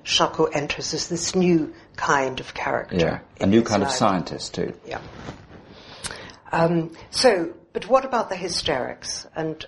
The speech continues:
Speaker 1: and how does that play into Freud's, um, later or first book,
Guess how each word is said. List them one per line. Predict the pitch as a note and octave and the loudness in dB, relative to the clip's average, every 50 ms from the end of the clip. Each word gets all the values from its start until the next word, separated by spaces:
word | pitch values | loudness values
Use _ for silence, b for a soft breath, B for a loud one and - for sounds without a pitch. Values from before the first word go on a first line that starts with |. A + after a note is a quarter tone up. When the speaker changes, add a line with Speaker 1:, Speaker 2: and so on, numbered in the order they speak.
| - | -8
Speaker 1:
and | - D3+ D#3 D#3 C#3+ - - - - - - | -8 -6 -6 -8 -8 -8 -10 -10 -10 -8 -2
how | - F#3+ F3 D3+ | 2 2 2 2
does | D#3+ D3+ - | 0 0 0
that | D#3+ C#3+ - - | 0 0 0 0
play | - D3+ C#3 C3 C3 | -2 -2 -2 -2 -2
into | C3+ C3+ - - | -6 -8 -10 -10
Freud's, | - - - C#3 C3+ B2+ B2+ - - - - - - | -10 -6 -2 -2 0 -2 -2 -4 -6 -6 -6 -6 -8
um, | - B2+ B2+ - - B B B B B B B - | -8 -10 -10 -10 -12 B B B B B B B -12
later | - D3+ C#3+ C#3+ C3+ - - - A#2+ A2+ - - - _ _ - - | -6 -4 -2 0 0 0 -2 -2 -4 -4 -4 -8 -16 _ _ -20 -20
or | - - - | -20 -20 -18
first | - - - D#3+ C3+ B2 - - - - - - - - | -16 -4 -2 -2 0 0 -2 -4 -4 -6 -8 -14 -14 -10
book, | - C3+ - - - - | -8 -8 -8 -8 -10 -16